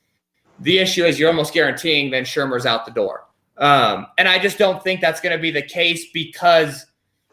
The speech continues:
from my perspective, evaluating the tape from week one to seventeen,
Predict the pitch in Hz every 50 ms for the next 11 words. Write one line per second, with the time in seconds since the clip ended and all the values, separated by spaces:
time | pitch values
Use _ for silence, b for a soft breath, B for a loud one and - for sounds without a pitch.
0 | _ _ - 175 165 156 143 156 175 190 190 185 - 185 165 - - - 165 160
1 | 160 - 160 151 135 143 135 135 151 147 165 160 156 160 160 156 151 139 139 139
2 | - 156 156 156 147 - - - _ _ _ _ - - 165 143 127 117 123 -
3 | _ _ _ _ _ _ _ _ _ _ - 151 170 165 160 - 151 165 170 151
4 | 143 - - 160 143 135 127 127 - - 175 170 160 147 139 127 120